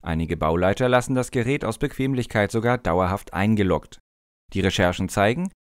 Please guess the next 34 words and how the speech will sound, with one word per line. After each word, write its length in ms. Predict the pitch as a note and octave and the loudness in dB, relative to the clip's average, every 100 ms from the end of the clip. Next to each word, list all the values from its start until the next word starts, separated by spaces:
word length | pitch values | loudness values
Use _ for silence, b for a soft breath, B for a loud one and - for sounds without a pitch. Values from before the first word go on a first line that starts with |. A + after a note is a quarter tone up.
| _ - | _ -2
der 140 | A2 | 0
Hersteller 400 | F#3+ - F3 D3+ | 0 0 0 2
hat 160 | E3 - | 0 -2
offenbar 400 | B2 C#3 C3 B2+ | -4 0 2 0
kein 340 | - B2 B2 | -2 0 2
großes 360 | G#2+ G#2 G2+ F#2+ | 2 0 -2 -4
Interesse, 440 | G#2+ A#2 F#2+ G2+ | -2 0 0 0
das 200 | F#2 - | -2 -4
Problem 380 | - A#2 E2 D2 | -6 -4 -2 -4
zu 140 | - | -6
beheben. 480 | D#2+ G2+ G2+ F2 - _ _ _ _ | -4 0 0 -2 -8 _ _ _ _
Seit 240 | - D2+ E2 | -6 -6 -2
Monaten 440 | F#2 G2+ F#2+ G#2 | 0 0 0 0
weiß 160 | G#2 A2+ | 0 0
er 80 | A#2 | -2
Bescheid, 420 | A#2+ C#3+ D3 - - | 0 0 0 -2 -12
hat 220 | - D#3 E3+ | -6 -4 -2
die 80 | |
Lücken 340 | C#3 F#2 F#2+ C#2 | 0 0 -2 -4
aber 180 | F#2 A#2+ | -2 0
nicht 280 | E2 - | -2 -6
geschlossen. 480 | G2+ - G2 - D#2 _ _ _ _ _ _ | -8 -2 -2 -2 -8 _ _ _ _ _ _
Auch 200 | - A#2+ | -2 0
das 160 | F#3+ F#3 | 0 -2
Bundesamt 520 | D#3 F3 D3+ A2+ B2 | -2 -2 -2 -2 -4
für 140 | - | -4
Sicherheit 400 | C3+ C#3 C#3 A#2+ | -4 0 2 2
in 100 | A2 | 2
der 140 | A#2 G2+ | 0 0
Informationstechnik 1120 | G#2 A#2 B2 - A#2+ A#2 - A2 F#2+ G2+ - | 0 0 -2 -2 -2 -2 -2 -4 -2 -4 -4
hat 220 | C#3+ - | -8 -4
bislang 420 | G2+ - G#2+ C3 | -8 -4 -4 -2
nichts 340 | G2 D2 - - | -4 -6 -10 -10
unternommen. 640 | E2+ D#2 D#2 D2+ A#1+ | -6 -4 -2 -2 -4